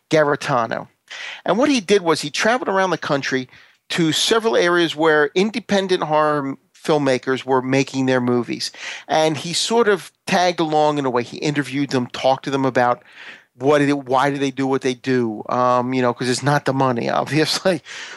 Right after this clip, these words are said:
Why, why do the, what is it about the, the draw of this? Why are, do they love horror so much? And he would be on the set while they were making their movie.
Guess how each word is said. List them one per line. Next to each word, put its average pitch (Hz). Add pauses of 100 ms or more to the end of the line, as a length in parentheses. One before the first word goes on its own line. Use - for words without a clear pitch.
(160)
Why, 156
why 156
do 156
the, 151
what 151
is 147
it 147
about 139
the, 151
the 139
draw 147
of 123
this? 131
Why 143
are, 135
do 131
they 131
love 131
horror 151
so 131
much? 120 (380)
And 226
he 180
would 160 (300)
be 160
on 143
the 139
set 214
while 127
they 131
were 131
making 220
their 131
movie. -